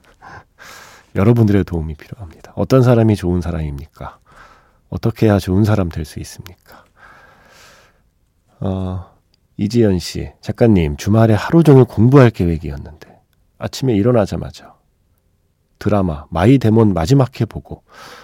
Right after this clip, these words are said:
송강, 김유정 두 배우의 비주얼과 연기에 정신을 못 차리고 있네요. 감탄하며 보고 또 보고 계속 음악 듣고 있어요. 처음엔 그저 가볍게 킬링 타임용으로 시작했는데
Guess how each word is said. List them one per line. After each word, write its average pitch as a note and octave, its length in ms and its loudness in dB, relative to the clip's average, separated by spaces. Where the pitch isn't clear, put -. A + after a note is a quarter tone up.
송강, C3 880 2
김유정 F2+ 600 -2
두 B2+ 260 4
배우의 A#2 520 4
비주얼과 A2+ 720 2
연기에 A2+ 560 2
정신을 A#2 520 -2
못 F2+ 140 0
차리고 - 420 -12
있네요. - 280 -16
감탄하며 G#2 760 -2
보고 F2+ 360 -6
또 E3+ 160 -4
보고 C3+ 320 -8
계속 C3+ 480 -2
음악 A2+ 240 0
듣고 F#2 240 -10
있어요. E2 340 -14
처음엔 D#3 380 2
그저 C3+ 200 0
가볍게 C3 480 0
킬링 D#3+ 400 0
타임용으로 C3 600 0
시작했는데 C3 840 -2